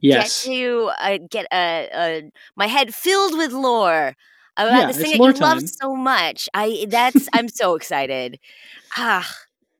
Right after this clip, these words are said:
Speaker 1: Erika, I'm curious. So you're obviously so, so deep in, in video game town,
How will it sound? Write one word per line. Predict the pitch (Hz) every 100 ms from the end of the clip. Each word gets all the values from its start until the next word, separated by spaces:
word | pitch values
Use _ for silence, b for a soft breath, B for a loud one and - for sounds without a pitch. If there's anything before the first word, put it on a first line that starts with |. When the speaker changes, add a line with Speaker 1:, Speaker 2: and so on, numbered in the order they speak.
| _
Speaker 1:
Erika, | 247 262
I'm | 247 320
curious. | 247 254 240 185 -
So | -
you're | 208 208 254 226
obviously | 202 214 214 196 - 190
so, | - 220 214
so | 202 208
deep | 196 165 175 180
in, | 160 160 151 147 139
in | 165
video | 147 165 180
game | 143 135 135
town, | - 135 123 123